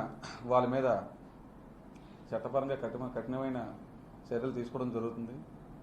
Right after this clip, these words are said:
అంతేకాకుండా ఈ లాడ్జెస్లో ప్రతి లాడ్జెస్ కూడా మేము ఇన్ఫర్మేషన్ చెప్పాము. ఆ రిజిస్టర్లో పక్కా ఆధార్ కార్డు నెంబరు, అదేవిధంగా వచ్చిన ఫోన్,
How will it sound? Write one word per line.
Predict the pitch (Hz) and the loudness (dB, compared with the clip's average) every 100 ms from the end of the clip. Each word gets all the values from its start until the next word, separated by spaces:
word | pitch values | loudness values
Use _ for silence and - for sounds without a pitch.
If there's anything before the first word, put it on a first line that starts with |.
| - - | -10 -4
అంతేకాకుండా | 117 151 147 143 139 139 160 - - - - | 4 6 8 6 4 0 -2 -8 -14 -14 -6
ఈ | 117 | 2
లాడ్జెస్లో | 117 120 123 151 143 151 190 - - - - - - - - - | 8 8 8 2 2 0 -2 -6 -12 -10 -10 -10 -12 -12 -10 -2
ప్రతి | 117 151 151 147 - 117 | 0 4 4 4 2 4
లాడ్జెస్ | 123 143 135 143 | 6 4 0 2
కూడా | 139 | 2
మేము | 139 | 2
ఇన్ఫర్మేషన్ | 120 131 139 123 | 0 0 -2 -2
చెప్పాము. | 117 123 123 160 - - - - | -4 -4 -4 -4 -6 -14 -12 2
ఆ | 110 | 4
రిజిస్టర్లో | 113 135 143 151 147 123 | 4 2 2 2 4 2
పక్కా | 117 139 101 - - - - - | 2 2 2 -2 -14 -16 -16 -8
ఆధార్ | 104 110 135 127 | -2 4 4 6
కార్డు | 127 92 85 - - - | 2 0 -8 -12 -12 -6
నెంబరు, | 113 123 139 113 | -2 0 2 2
అదేవిధంగా | 120 127 127 123 | 2 2 0 0
వచ్చిన | 107 98 123 - | -2 -4 -6 -2
ఫోన్, | 117 | -2